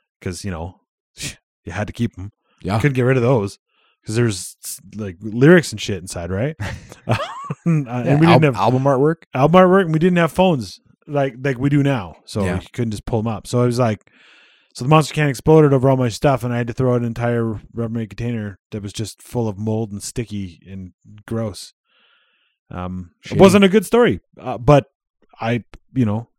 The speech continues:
Speaker 1: th-, that was my Monster Can
Speaker 2: And
Speaker 1: story.
Speaker 2: it got us to the decision of a Centurion for the hundredth episode. So
Speaker 1: I, I am so down.
Speaker 2: I've never done it.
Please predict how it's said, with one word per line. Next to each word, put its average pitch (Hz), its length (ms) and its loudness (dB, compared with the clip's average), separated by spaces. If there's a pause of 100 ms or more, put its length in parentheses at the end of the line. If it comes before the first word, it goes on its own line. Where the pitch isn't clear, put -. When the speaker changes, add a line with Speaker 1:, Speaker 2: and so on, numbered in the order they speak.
(120)
Speaker 1:
th-, 117 180 -10
that 120 120 -2
was 123 100 -2
my 123 140 2
Monster 131 320 0
Can 98 180 -12
Speaker 2:
And 90 100 -14
Speaker 1:
story. 104 120 -6
Speaker 2:
it 87 80 -10
got 107 180 -4
us 107 180 -6
to 107 100 -8
the 101 100 -6
decision 101 600 -8
of 92 200 -12 (340)
a 95 60 -14
Centurion 98 600 -8
for 90 120 -12
the 87 80 -8
hundredth 90 300 -10
episode. 80 480 -14
So 80 260 -12 (600)
Speaker 1:
I, 147 260 -4 (320)
I 117 180 -2
am 131 500 -2
so 131 500 -4
down. 98 300 -10 (320)
Speaker 2:
I've 107 180 -6
never 131 240 0
done 135 220 2
it. 117 120 -4